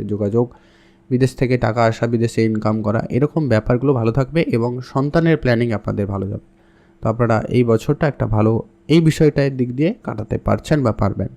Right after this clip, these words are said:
আচ্ছা, যে বিষয়টা আপনারা ফলো করবেন যাতে আপনার নেগেটিভিটি যেগুলো রয়েছে সেগুলো থেকে কিছুটা রক্ষা পেতে পারেন, যেটা হচ্ছে কি, আহ, গুরুর বীজ মন্ত্র অবশ্যই পাঠ করবেন ডেইলি,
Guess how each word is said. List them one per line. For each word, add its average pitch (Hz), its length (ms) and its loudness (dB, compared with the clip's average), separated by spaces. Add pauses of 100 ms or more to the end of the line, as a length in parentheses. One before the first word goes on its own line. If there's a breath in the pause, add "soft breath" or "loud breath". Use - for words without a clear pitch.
(800 soft breath)
আচ্ছা, 123 200 0
যে 139 140 4
বিষয়টা 185 380 4
আপনারা 175 240 0
ফলো 151 240 2
করবেন 156 340 0
যাতে 135 240 2
আপনার 127 220 0
নেগেটিভিটি 123 520 0
যেগুলো 120 260 0
রয়েছে 113 200 -2
সেগুলো 117 220 0
থেকে 117 200 -2
কিছুটা 110 260 -4
রক্ষা 107 240 -4
পেতে 104 220 -4
পারেন, 147 260 -2
যেটা 117 160 -2
হচ্ছে 110 200 -8
কি, 165 180 0 (640 soft breath)
আহ, 104 100 2
গুরুর 143 280 6
বীজ 147 240 4
মন্ত্র 160 300 4
অবশ্যই 139 340 4
পাঠ 113 260 0
করবেন 127 420 0
ডেইলি, 117 280 2